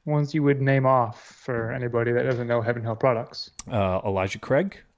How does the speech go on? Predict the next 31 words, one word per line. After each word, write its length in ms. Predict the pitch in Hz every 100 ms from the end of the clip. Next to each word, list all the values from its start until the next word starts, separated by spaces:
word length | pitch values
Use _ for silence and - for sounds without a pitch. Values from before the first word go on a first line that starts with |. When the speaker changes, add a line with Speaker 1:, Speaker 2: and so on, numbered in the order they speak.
| _
Speaker 2:
uh, 520 | 110 92 87 87 85
Heaven 320 | 87 113 98
and 120 | 101 98
Hill 120 | 98
Bottled 240 | 98 95
and 80 | 95
Bond. 200 | 104 98
There's 160 | 92 90
Old 200 | 92 90
Fitzgerald. 720 | 101 85 - 110 107 92 85
There's 180 | 87 87
also 280 | 90 101 92
Henry 240 | 101 95
McKenna 380 | 90 - 101 92
ten, 460 | - 135 127 123 120 - - -
uh, 600 | - 90 87 85 87 87 101 _ 185 -
Larceny 680 | - 101 98 - 113 101 98 _ _ _ _ -
Barrel 180 | 92
Proof 340 | 104 101 95 -
or 60 |
regular 320 | 85 82 85 85
Larceny. 640 | 90 95 - 98 95 92 - - - -
Uh, 140 | 92
I 160 | 87 90
think 240 | - 123
there's 180 | 113 92
Rittenhouse 480 | 95 151 127 117 -
Rye. 320 | 95 113 139
They've 180 | 131 123
got 220 | 123 117
that. 220 | 131 127